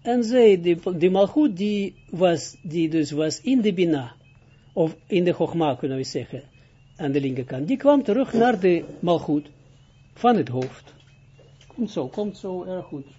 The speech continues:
Zal je dat zien? Hoe dat Limekoma naar haar plaats, le Malchut. Kijk,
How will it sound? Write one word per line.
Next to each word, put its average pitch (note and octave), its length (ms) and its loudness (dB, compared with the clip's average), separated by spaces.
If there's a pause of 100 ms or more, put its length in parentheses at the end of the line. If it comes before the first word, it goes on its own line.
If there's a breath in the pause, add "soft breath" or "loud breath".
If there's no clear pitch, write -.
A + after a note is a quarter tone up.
(360)
Zal C#3+ 120 -12
je C#3 80 -10
dat C#3 100 -8 (380)
zien? D3+ 260 -10 (100)
Hoe C3+ 100 -14
dat - 180 -20 (1900)
Limekoma B3 800 0
naar F3 200 0
haar C#4 260 -4
plaats, F#3+ 560 -6 (100)
le C4 180 -2
Malchut. D#3 560 -2 (360)
Kijk, F#3 240 -2